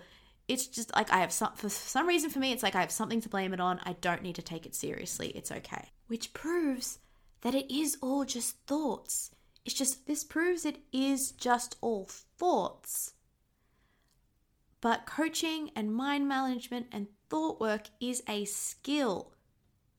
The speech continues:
And it can be harder to practice that skill when your thyroid is out of whack, when you do have your period and stuff like that.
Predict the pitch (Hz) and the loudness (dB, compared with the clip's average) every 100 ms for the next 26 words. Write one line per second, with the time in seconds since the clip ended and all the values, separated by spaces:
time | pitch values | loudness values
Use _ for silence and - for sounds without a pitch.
0 | _ _ _ _ _ _ 226 233 - 262 | _ _ _ _ _ _ -2 -2 -2 -4
1 | 262 254 247 240 - 254 262 262 262 - | 0 0 0 -2 0 6 8 6 4 0
2 | 233 - 254 277 294 - 277 269 254 - | -6 0 6 6 4 -2 0 0 2 2
3 | - 277 320 226 190 208 - _ _ _ | 2 4 4 4 0 -4 -12 _ _ _
4 | _ 254 254 254 254 - 240 247 240 233 | _ 0 2 2 2 10 12 12 8 4
5 | 226 208 185 170 160 - - - 220 233 | 4 2 2 0 -6 -12 -18 -6 0 2
6 | 247 247 254 240 226 220 208 185 170 - | 2 2 0 2 2 0 -2 -4 -4 -4
7 | - - - 175 - - - - - - | -6 -10 -14 -10 -10 -8 -10 -8 -6 -6